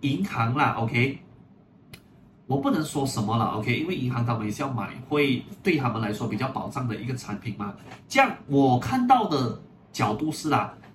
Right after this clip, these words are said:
因为银行知道说，OK，leasehold title 的 property，它可能 tenure 如果少过六十年来讲的话啦，OK，这就代表说它的物质可能 maybe 多几，可能 maybe like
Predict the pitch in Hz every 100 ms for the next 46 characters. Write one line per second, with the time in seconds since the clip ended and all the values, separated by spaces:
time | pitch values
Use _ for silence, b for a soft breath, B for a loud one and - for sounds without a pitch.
0 | - - 254 302 269 139 - 139 147 156
1 | 160 160 143 123 117 117 101 - - -
2 | - - - - - - - - - -
3 | 180 196 - 123 147 131 120 110 110 139
4 | 139 139 - 135 127 110 117 120 117 135
5 | 143 123 - 113 - 101 - 139 127 147
6 | 127 - 107 107 107 104 104 101 104 120
7 | 120 107 - 110 113 120 B B - 190
8 | 196 196 190 113 107 131 120 117 B B
9 | - 143 135 - 156 - 104 104 107 117
10 | 135 139 131 - 123 117 113 - - 110
11 | - - - 104 113 117 127 104 -